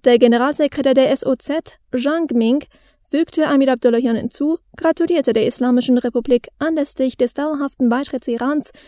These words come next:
und der Unterzeichnung des Dokuments und nannte dies eine wichtige Entwicklung. Die S O Z wurde zweitausendeins von China, Russland, Usbekistan, Kasachstan, Kirgisistan und Tadschikistan gegründet und bildet derzeit mit acht offiziellen Mitgliedern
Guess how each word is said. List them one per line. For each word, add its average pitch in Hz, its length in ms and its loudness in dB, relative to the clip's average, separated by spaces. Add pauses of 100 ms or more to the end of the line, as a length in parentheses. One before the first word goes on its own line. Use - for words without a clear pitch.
(160)
und 330 140 -2
der 311 100 2
Unterzeichnung 320 600 -2
des 277 140 2
Dokuments 285 680 -2
und 302 240 -4
nannte 285 300 0
dies 254 280 -4
eine 285 320 0
wichtige 254 380 -4
Entwicklung. 247 580 -2 (540)
Die 214 80 4
S 240 160 2
O 240 80 2
Z 302 440 -6
wurde 294 280 0
zweitausendeins 262 680 -2
von 226 180 0
China, 311 400 -2 (360)
Russland, 294 480 0 (100)
Usbekistan, 285 720 -2 (120)
Kasachstan, 254 720 0 (260)
Kirgisistan 302 720 0
und 302 200 -4
Tadschikistan 247 580 -2
gegründet 269 420 2 (460)
und 240 140 4
bildet 311 280 2
derzeit 294 580 -2
mit 247 300 2
acht 320 280 -6
offiziellen 247 600 0
Mitgliedern 254 520 2